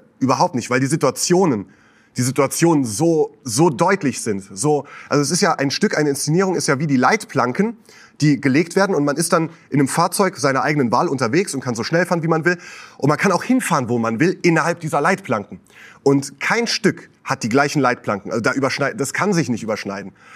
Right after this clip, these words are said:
Weil sonst gäbe es dieses Stück, was sich überschneiden würde, nicht. So, wenn, wenn es zu identisch ist, dann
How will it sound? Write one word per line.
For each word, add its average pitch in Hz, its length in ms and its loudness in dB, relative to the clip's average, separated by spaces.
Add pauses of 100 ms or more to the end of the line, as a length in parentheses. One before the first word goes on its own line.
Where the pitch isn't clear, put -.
(240)
Weil 131 320 -2
sonst 139 420 -2
gäbe 180 300 2
es 131 160 -6
dieses 113 240 -4
Stück, - 260 -2
was 131 120 -2
sich 127 120 -8
überschneiden 131 400 -4
würde, 127 160 -2
nicht. - 400 -2 (720)
So, 139 180 2
wenn, 131 360 0
wenn 131 100 0
es - 140 -6
zu - 180 -2
identisch 156 440 2
ist, 190 180 -2
dann 160 180 0